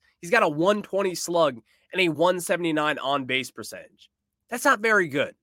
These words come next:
And with Ildemaro Vargas, he plays solid defense. He's a great utility guy.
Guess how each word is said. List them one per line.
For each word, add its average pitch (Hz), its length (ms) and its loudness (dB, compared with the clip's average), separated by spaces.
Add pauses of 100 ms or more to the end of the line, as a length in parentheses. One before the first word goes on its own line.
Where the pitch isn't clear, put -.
(320)
And 196 80 4
with 208 120 0
Ildemaro 233 580 4
Vargas, 180 640 -4 (220)
he 160 120 -14
plays 226 340 -2
solid 190 340 -2
defense. 120 500 -8
He's 139 120 -14
a 151 60 -4
great 143 320 -2
utility 175 600 -2
guy. 95 260 -10